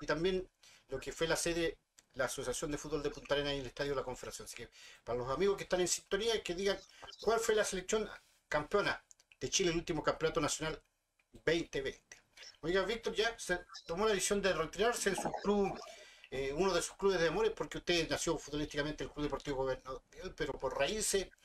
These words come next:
eh, tiene familia ahí en Río Seco. Eh, ¿terminó jugando ahí en ese club o le hubiese gustado jugar,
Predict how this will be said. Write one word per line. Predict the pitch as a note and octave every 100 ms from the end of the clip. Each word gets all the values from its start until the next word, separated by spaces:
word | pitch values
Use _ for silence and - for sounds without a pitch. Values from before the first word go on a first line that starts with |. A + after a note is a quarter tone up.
| - - - -
eh, | B2
tiene | - D#3
familia | - C#3 F3 E3 D3
ahí | D3+ D#3
en | D3
Río | D3 D3+ D3+
Seco. | - G3+ G#3 - G3+ - _ _ _ - - - -
Eh, | A#2+ C3 C3 B2+ B2+
¿terminó | C3 D#3 F#3+
jugando | G3 F#3
ahí | F3+
en | F3+ E3+
ese | E3 - D#3+ D3+ D3 D3 -
club | A3+ A#3+ E3+
o |
le | D#3
hubiese | D#3+ F3+
gustado | D#3 C3+ F3+
jugar, | D#3+ E3+ F3 F3